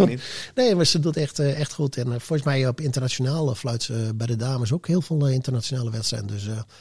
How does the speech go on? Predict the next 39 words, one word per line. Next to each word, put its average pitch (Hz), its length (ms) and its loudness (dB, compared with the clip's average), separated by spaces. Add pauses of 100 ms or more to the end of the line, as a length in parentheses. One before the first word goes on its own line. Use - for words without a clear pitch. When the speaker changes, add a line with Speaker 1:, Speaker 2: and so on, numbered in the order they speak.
(240)
Speaker 2:
nee, 151 120 6
het 160 80 10
doet 170 160 12
goed. 175 240 8
Alleen, 135 240 6
ja, 123 200 2
voor 156 140 4
die 135 100 8
jongen, 139 280 8
ik, 127 160 -6
eh, 127 100 0 (460)
als 151 160 6
je 131 60 6
zelf 190 240 6
kruisbandblessures 156 760 8
hebt 135 180 6
gehad, 135 440 0
eh, 143 80 -4
hey, 120 400 0
ik 117 140 -6
dan 120 160 0
ook 113 160 0
twee. 139 360 0 (680)
Ja, 123 100 -12
dan 131 140 -4
weet 135 200 -2
je 131 60 -2
wat 139 80 2
die 127 100 2
jongen 123 180 6
meemaakt. 123 380 2
En 110 80 0
hij 131 120 2
gaat - 180 -2
voor 127 140 -2
een 113 120 0
derde 131 280 2
keer. 104 300 -6
Nou, 117 220 -10